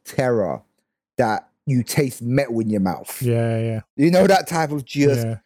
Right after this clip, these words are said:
Speaker 1: <laughs> like, just, just, just the fear, just that unequated fear. Like, I remember being, uh, terrified about it, being really, and it was weird 'cause I'm not, you know, I sort of had those maybe genetic or social traits where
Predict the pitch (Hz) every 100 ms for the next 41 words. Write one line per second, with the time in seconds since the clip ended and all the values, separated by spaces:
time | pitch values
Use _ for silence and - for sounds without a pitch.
0 | - - - 143 131 113 107 143 107 -
1 | 180 180 147 127 - - 160 156 139 131
2 | - - - - - 147 117 95 85 -
3 | 139 - 139 123 - 143 143 - - 135
4 | 135 - - - 127 101 78 69 78 -
5 | 113 127 135 117 107 110 104 98 92 76
6 | 90 90 - 147 120 87 82 - 73 58
7 | 64 - _ - 117 117 127 127 170 220
8 | 220 220 233 247 - 180 214 277 - -
9 | 196 151 113 - _ _ _ _ - -
10 | 135 139 190 139 147 139 135 123 110 147
11 | 131 120 110 117 123 120 113 113 95 -
12 | 117 113 110 98 117 104 - 98 92